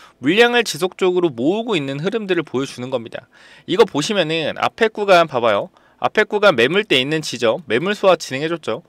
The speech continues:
매물 소화 진행을 하고 어떻게 하고 있습니까?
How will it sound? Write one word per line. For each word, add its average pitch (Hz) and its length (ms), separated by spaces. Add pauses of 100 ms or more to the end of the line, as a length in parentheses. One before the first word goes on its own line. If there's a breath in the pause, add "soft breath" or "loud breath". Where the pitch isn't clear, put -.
(260 soft breath)
매물 165 300
소화 190 260
진행을 139 380
하고 208 420 (280)
어떻게 - 260
하고 170 120
있습니까? 135 380